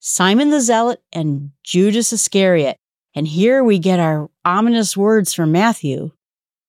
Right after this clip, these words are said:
who betrayed him. Wow. So we got laying it out there that this is about to happen. Most of the names we had seen being called where Jesus walked up to them and said,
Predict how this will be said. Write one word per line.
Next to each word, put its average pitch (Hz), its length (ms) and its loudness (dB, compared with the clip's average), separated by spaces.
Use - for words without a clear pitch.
who 175 220 2
betrayed 165 600 0
him. 139 440 -6
Wow. 117 420 -8
So 151 300 -2
we 156 100 0
got 151 300 -2
laying 185 340 2
it 202 100 4
out 185 220 0
there 151 240 0
that 143 220 -8
this 160 200 -4
is 160 140 -10
about 151 320 -4
to - 80 -14
happen. 147 560 -8
Most 285 200 0
of 330 60 0
the 277 80 2
names 233 340 2
we 220 140 4
had 185 140 0
seen 196 400 -2
being 185 240 2
called 160 340 -2
where 202 140 0
Jesus 175 420 -6
walked 185 300 -2
up 170 160 -2
to 175 100 -8
them 160 300 -4
and 160 100 -2
said, 165 260 -4